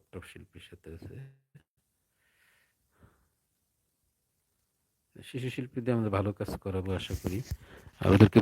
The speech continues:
বোঝাবো যে হিন্দির প্রতি যদি আসক্ত না হয়, ওরা কিন্তু আমাদের বয়কট করছে। আমরা যদি ই করি তাহলে দেশে ছোট বাচ্চারা ওইগুলো দোষ বুঝবে, কিন্তু এর জন্য গার্ডিয়ানরা দায়ী বা তাদের আশেপাশের লোকরা ওর মাথায় এটি ঢুকাই দিতেছে। এভাবে বাচ্চাদের ই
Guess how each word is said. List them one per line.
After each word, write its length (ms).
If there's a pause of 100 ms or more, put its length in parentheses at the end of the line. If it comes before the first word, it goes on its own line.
বোঝাবো 400
যে 60 (100)
হিন্দির 360 (260)
প্রতি 300
যদি 240
আসক্ত 300 (160)
না 140
হয়, 160 (120)
ওরা 200
কিন্তু 240
আমাদের 260
বয়কট 360
করছে। 260
আমরা 160
যদি 160
ই 60
করি 160
তাহলে 240
দেশে 160 (1040)
ছোট 220
বাচ্চারা 380
ওইগুলো 280
দোষ 120 (400)
বুঝবে, 460
কিন্তু 240
এর 140
জন্য 140 (100)
গার্ডিয়ানরা 560
দায়ী 260
বা 140
তাদের 220 (100)
আশেপাশের 480
লোকরা 440 (520)
ওর 160
মাথায় 260
এটি 180
ঢুকাই 280
দিতেছে। 380
এভাবে 240 (100)
বাচ্চাদের 460 (160)
ই 20